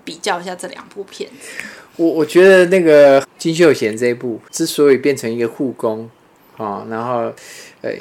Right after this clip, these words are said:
Speaker 2: 也是因为前面已经有用精神科医师当主轴了，所以他就不能用精神科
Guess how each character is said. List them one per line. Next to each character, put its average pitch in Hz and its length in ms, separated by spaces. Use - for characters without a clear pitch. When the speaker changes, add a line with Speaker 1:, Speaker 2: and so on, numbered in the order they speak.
Speaker 2:
也 120 80
是 151 160
因 151 60
为 143 100
前 131 220
面 139 160
已 110 40
经 120 180
有 113 160
用 120 280
精 131 160
神 117 220
科 113 160
医 113 80
师 113 180
当 113 220
主 101 200
轴 - 140
了， 110 100
所 131 160
以 123 60
他 127 180
就 135 140
不 143 180
能 107 180
用 110 140
精 113 180
神 104 140
科 98 180